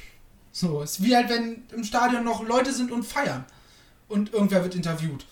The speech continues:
So. Das vereinfacht das Ganze auch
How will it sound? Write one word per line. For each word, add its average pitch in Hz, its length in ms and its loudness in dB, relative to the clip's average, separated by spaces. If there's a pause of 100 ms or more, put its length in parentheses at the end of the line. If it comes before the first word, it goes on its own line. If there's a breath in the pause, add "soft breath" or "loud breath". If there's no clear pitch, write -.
(680 soft breath)
So. 135 260 -12 (1700)
Das 170 140 -6 (280)
vereinfacht 202 580 0
das 170 140 -4
Ganze 170 280 -6
auch 147 220 -8